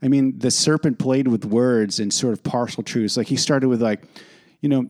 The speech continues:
"What, you can't eat from any of the trees in the garden?" And she's like, "No, no, no, no, we can. There's just one we can't eat." And just how subtle and cunning and how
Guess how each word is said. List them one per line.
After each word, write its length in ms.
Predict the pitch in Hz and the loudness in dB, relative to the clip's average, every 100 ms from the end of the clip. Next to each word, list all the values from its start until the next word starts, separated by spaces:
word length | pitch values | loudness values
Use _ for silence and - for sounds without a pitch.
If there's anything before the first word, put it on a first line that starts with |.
| - | -2
"What, 180 | 180 127 | -2 -2
you 100 | 113 | -6
can't 280 | - 170 175 | -2 0 0
eat 120 | 180 | -2
from 200 | 135 107 | -2 0
any 200 | 113 160 | 0 0
of 80 | 139 | 0
the 80 | 113 | -4
trees 320 | - 131 147 | -2 0 0
in 60 | |
the 80 | 120 | -2
garden?" 400 | 95 92 135 160 | -4 -4 -4 -4
And 120 | 139 | -4
she's 140 | - 127 | -6 -6
like, 100 | 131 | -4
"No, 140 | 208 | -4
no, 140 | 170 98 | -2 -4
no, 180 | 107 | -4
no, 160 | 131 147 | -2 -2
we 120 | 202 | -2
can. 340 | - - 95 120 | -4 -6 -4 -4
There's 280 | 139 160 | -2 -2
just 180 | 170 143 | -2 -4
one 360 | 123 202 151 107 | -2 0 0 -2
we 80 | 104 | -4
can't 300 | - 98 95 | -4 -4 -4
eat." 180 | 101 | -6
And 180 | 127 123 | -6 -4
just 260 | 185 - - | -2 -4 -4
how 160 | 143 | -4
subtle 500 | - - 170 160 151 | -2 -2 0 0 0
and 180 | 120 107 | -2 -4
cunning 460 | - 156 165 147 110 | -4 -2 0 2 0
and 100 | 104 | 0
how 300 | 117 123 | 0 -2